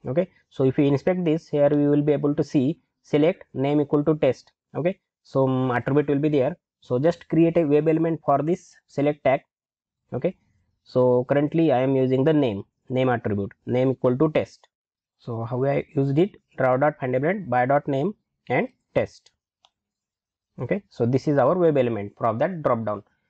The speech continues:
So to select any option from that drop down, select class have, uh, three methods that you can use to select any option from that drop down list.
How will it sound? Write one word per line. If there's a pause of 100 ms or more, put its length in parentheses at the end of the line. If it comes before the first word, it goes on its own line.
(280)
So
to
select
any
option
from
that
drop
down,
select
class
have, (420)
uh,
three
methods (100)
that
you
can
use
to
select
any
option
from
that
drop
down
list.